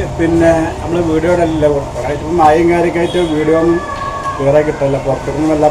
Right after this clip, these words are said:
പോകാത്തതുകൊണ്ടേ. ഇപ്പം നമ്മൾ പിന്നെ ഒരു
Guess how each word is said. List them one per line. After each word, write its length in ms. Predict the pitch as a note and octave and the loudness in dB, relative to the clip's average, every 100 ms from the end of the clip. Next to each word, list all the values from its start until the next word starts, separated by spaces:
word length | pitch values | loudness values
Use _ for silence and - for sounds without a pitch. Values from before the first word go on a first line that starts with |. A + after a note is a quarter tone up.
| D3 | 2
പോകാത്തതുകൊണ്ടേ. 460 | C#3 B2 B2 A#2+ - - - - - - - - - - - - - - - | 0 0 -4 -6 -8 -10 -12 -12 -12 -12 -12 -12 -12 -12 -12 -12 -12 -12 -12
ഇപ്പം 180 | - D#3+ | -2 0
നമ്മൾ 240 | E3 E3+ F3 F#3 - - | 4 4 4 0 -6 -6
പിന്നെ 300 | E3 D#3+ D#3+ D#3 - - - - - - - - - - - - - - - - - - - - | -4 -2 -2 2 4 6 6 6 4 2 2 2 0 -2 -8 -10 -10 -10 -10 -10 -10 -10 -12 -6
ഒരു 80 | C#3+ | -4